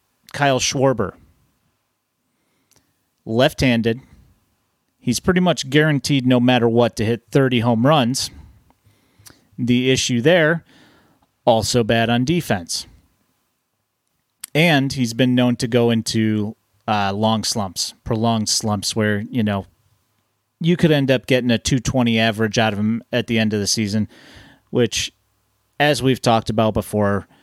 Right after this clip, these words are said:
we're not hu-, the biggest fans of the batting average stat. However, it's it's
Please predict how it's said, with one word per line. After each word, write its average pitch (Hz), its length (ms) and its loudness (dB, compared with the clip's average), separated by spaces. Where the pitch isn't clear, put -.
we're - 160 -2
not 139 200 2
hu-, - 420 -6
the 143 120 0
biggest 160 380 -2
fans 131 380 0
of 113 140 -2
the 120 80 0
batting 120 400 2
average 110 320 0
stat. 135 420 2
However, 120 640 0
it's 147 300 0
it's - 260 -2